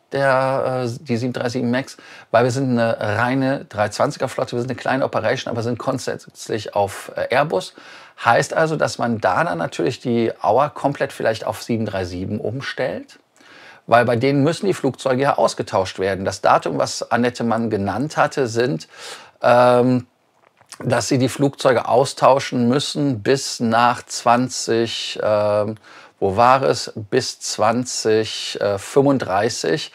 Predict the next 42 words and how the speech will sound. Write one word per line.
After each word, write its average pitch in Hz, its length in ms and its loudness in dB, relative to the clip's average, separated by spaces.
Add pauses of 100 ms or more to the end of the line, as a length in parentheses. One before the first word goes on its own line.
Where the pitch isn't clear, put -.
(400)
eine 117 180 0
beträchtliche - 720 -4
Anzahl 107 380 -2
an 123 240 -4 (160)
Kurzstreckenflugzeugen. - 1040 -8
Und 107 60 -2
man 107 120 -4
kann 117 240 2
dann 123 140 6
natürlich 160 320 -2
Flugzeuge 123 480 -2
wie 104 60 -2
die 95 100 -2
Neos, 123 320 -4
die 120 80 -8
man 107 120 -4
ja 87 120 -2
gekriegt - 480 -6
hat, 95 180 0 (380)
die 110 60 0
durchaus 127 340 2
noch 107 100 -4
okay 160 240 0
sind, 98 160 -6
die 107 60 -8
kann 120 140 -2
man 117 80 2
ja 110 40 0
dann 107 180 0
weiter 113 320 2
im 113 200 -2
Konzern 110 520 0
reichen 98 460 -6
und 101 100 -6
kann 107 180 -4
die 104 80 0
dann 92 120 -4
wieder 90 120 -4
an 87 60 -8
die 95 60 -8
Lufthansa 110 460 -2
geben. 107 340 -2